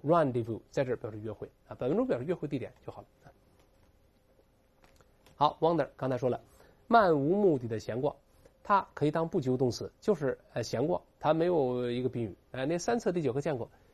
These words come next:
The dogs have greater freedom too, for they are allowed to wander outside their enclosure。哎，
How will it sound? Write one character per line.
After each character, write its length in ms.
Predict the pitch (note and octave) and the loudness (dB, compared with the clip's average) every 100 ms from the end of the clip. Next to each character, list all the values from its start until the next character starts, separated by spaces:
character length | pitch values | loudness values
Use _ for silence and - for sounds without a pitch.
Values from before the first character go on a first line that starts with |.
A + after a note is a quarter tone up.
| _ _ _ | _ _ _
The 80 | G3+ | 4
dogs 360 | C#4 D4 G#3 | 6 6 2
have 200 | - F#3 | 0 0
greater 320 | D#3+ F#3+ F3 D3+ | 4 4 4 0
freedom 380 | - D3+ C3+ | 0 0 0
too, 340 | A#2+ B3 F3+ G#2+ _ _ _ _ | -2 0 0 0 _ _ _ _
for 160 | F3 D#3+ | 4 6
they 120 | D3+ | 6
are 140 | D3 | 4
allowed 280 | D#3 D3 B2+ | 4 2 0
to 80 | B2+ | 2
wander 320 | D3+ G3+ E3 | 4 4 4
outside 580 | - D3+ C3+ - A#2 G#2+ | 2 0 -2 -4 -4 -4
their 180 | G#2 A2 | -4 -4
enclosure。 440 | C#3 B2 F3 F3+ G2+ _ | -4 -2 -2 -2 -6 _
哎， 120 | G2+ | -18